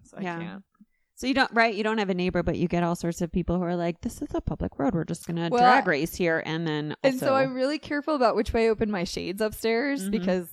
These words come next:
Speaker 1: like, my master bath and my bedroom face the back of the house.
Speaker 2: Mm-hmm.
Speaker 1: And so today I was like, "I'll just open 'em up completely. It's dark, like, it's a cloudy day." <laughs> And then I <laughs> open my bedroom and there's just a truck behind the fence <laughs>
Speaker 2: Oh.
Speaker 1: hanging out there. And I'm like,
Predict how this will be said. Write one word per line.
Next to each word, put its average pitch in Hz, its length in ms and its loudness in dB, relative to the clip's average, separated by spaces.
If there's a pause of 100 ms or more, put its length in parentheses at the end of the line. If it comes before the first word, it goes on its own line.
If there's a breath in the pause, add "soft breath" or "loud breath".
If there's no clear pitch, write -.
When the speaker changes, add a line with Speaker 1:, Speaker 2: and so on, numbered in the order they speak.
Speaker 1:
like, 180 240 -8
my 170 500 -6
master 190 360 -8
bath 190 260 -4
and 185 80 -6
my 170 140 -2
bedroom 170 560 -6
face 165 300 -10
the 175 100 -10
back 165 220 -8
of 170 60 -10
the 175 60 -4
house. 175 440 -2
Speaker 2:
Mm-hmm. 214 260 -4 (200)
Speaker 1:
And 214 120 -2
so 190 100 2
today 196 220 2
I - 20 6
was 208 80 2
like, 214 160 -2 (100)
"I'll 523 140 0
just 440 180 -2
open 320 280 -2
'em 302 140 -2
up 254 200 -2
completely. 226 560 -4
It's 208 260 -6
dark, 170 520 2
like, 180 240 -2
it's 170 100 -10
a 165 140 -6 (140)
cloudy 196 380 2
day." 175 640 -2
<laughs> - 60 -20 (460 loud breath)
And 294 100 4 (160)
then 339 340 2
I 427 60 6
<laughs> - 40 -4
open 320 580 -2
my 240 160 -2
bedroom 202 500 -4
and 214 140 -8 (340 loud breath)
there's 330 240 -4
just 349 220 -8
a 339 100 -8
truck - 420 0
behind 214 360 -2
the 214 80 -2
fence 185 440 -6
<laughs> - 480 -2
Speaker 2:
Oh. 415 160 6
Speaker 1:
hanging 233 320 2
out 190 200 -4
there. 190 100 -4
And 196 80 -6
I'm 196 100 -4
like, 196 220 -6